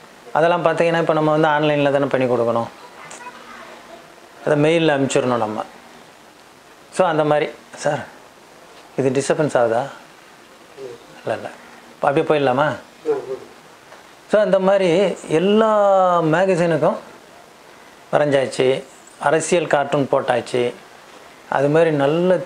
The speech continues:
திருப்திங்க, நல்ல name வேறு. நான் அதாவது சின்ன வயசில் என்ன ஆசைப்பட்டனோ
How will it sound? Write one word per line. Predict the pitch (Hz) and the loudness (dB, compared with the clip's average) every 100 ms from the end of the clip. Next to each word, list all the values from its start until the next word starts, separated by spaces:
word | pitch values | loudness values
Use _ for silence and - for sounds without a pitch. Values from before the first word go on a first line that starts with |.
| - | -2
திருப்திங்க, | 165 160 165 139 135 127 | -4 -2 -2 0 -2 -2
நல்ல | 123 143 160 165 | -2 0 2 2
name | 135 135 151 143 | 0 0 2 2
வேறு. | 123 120 - | 2 0 -2
நான் | 113 117 123 117 | -4 -2 0 2
அதாவது | 135 160 175 160 | 2 2 0 0
சின்ன | 147 165 175 | -2 2 2
வயசில் | 156 147 139 | 2 0 0
என்ன | 135 135 160 147 143 | 0 0 0 2 0
ஆசைப்பட்டனோ | 147 139 131 110 120 120 | 0 -2 -2 -2 0 0